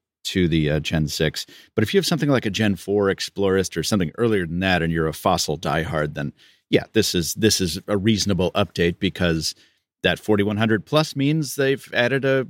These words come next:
the coprocessor to it, the same coprocessor from the thirty-one hundred, but because it's attached to a more powerful S O C, it can do more, it can deliver a little bit better. Fossil says about a twenty percent improvement in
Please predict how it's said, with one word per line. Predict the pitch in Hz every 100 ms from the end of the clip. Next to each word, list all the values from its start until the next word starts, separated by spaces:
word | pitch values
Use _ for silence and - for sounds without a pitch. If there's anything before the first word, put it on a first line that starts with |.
| -
the | 135
coprocessor | 147 135 - 85 - 78 - 69
to | - 80
it, | 60
the | 80
same | - 101
coprocessor | 90 101 92 95 87 95 -
from | 85 90
the | 85
thirty-one | 131 117 92
hundred, | 90 90 113
but | 95 -
because | 85 92
it's | 87 -
attached | 80 90 85 -
to | 82
a | 76 _ _ _
more | 90 73
powerful | - 82 82 80 80 67
S | 80 80
O | 85
C, | - 95
it | 123 -
can | 92 80 _ _ _ _ - 104
do | 110 110
more, | 107 101 107
it |
can | 101 92
deliver | 95 95 98
a | 92
little | 95 92
bit | 82 78
better. | 92 95 92
Fossil | - 101 -
says | 92 90
about | 82 92
a |
twenty | 73 - 95 95
percent | 90 - 95
improvement | 87 - 92 90
in | 78